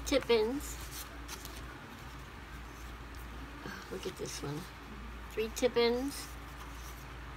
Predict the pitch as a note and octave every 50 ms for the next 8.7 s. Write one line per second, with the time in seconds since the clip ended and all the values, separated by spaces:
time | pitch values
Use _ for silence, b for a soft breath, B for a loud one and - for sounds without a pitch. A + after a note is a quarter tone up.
0 | - - - - - - - - - - - - - - - - - - - -
1 | - - - - - - - - - - - - - - - - - - - -
2 | - - G#3+ G#3 A4 G#4+ - - - - G#3 G#3 A#3 A#4+ - - - - - -
3 | - - - - - - - - - - - - - - - - - - - -
4 | - - - B B B B B B B B - - - F#3+ G#3+ G#3+ G#3 A3+ A#3
5 | A#3 A#3 A3+ - A3 G#3+ G#3+ - - - - C#4 - - G3 - - - - -
6 | - - - - - - - - - - - - - - - - - - - -
7 | - - - - - - - - - - - - - - - - - - - -
8 | G3 F#3+ - G#3 G3 - E3+ - - - - - -